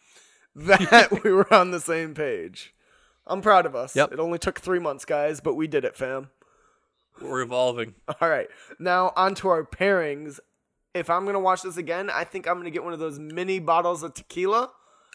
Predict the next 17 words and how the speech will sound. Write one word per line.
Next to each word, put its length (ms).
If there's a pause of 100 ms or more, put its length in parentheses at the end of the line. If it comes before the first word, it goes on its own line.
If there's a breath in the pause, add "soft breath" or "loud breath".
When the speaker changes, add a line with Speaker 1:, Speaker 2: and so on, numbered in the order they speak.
(140 soft breath)
Speaker 1:
from, 180
like, 160
a 60
mini 220
bar, 340 (380)
crack 260
open 240
a 60
few 220
of 80
Speaker 2:
Mm-hmm. 20
Speaker 1:
those, 380
and, 300
and 180
watch 220
this 200
movie. 340